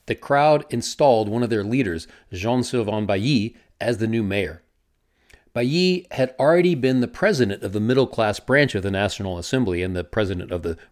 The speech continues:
broken-off National Assembly. After Bastille Day, the National Assembly dissolved, and essentially only the middle-class assembly continued to exist, and this became the Congress, or sort of parliament, of the French government.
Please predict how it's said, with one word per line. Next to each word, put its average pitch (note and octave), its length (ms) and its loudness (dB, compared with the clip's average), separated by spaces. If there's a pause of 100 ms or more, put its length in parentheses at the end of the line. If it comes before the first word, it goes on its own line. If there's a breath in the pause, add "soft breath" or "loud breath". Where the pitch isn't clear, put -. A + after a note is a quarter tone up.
broken-off G#2 720 0 (160)
National F2+ 320 -10
Assembly. E2+ 380 -16 (600 soft breath)
After F3+ 280 2
Bastille C#3+ 440 2
Day, G2 280 0 (120)
the A2+ 80 -6
National A#2 360 -2
Assembly B2 640 2 (300)
dissolved, A2+ 640 4
and A#2 100 -4
essentially B2 640 0 (400)
only D#3 400 6
the A#2+ 120 2
middle-class B2+ 540 2
assembly A2 380 -2
continued G#2 520 -2
to G#2 60 -4
exist, G#2 440 0 (180 loud breath)
and G2+ 180 -8
this C3+ 220 4
became A2+ 400 -2
the A2 60 -2
Congress, B2 560 -2
or G#2+ 100 -4
sort A#2 140 -2
of G2+ 120 -8
parliament, A#2+ 520 0
of G#2 80 -8
the F#2+ 80 -4
French F#2 280 -8
government. F#2+ 380 -6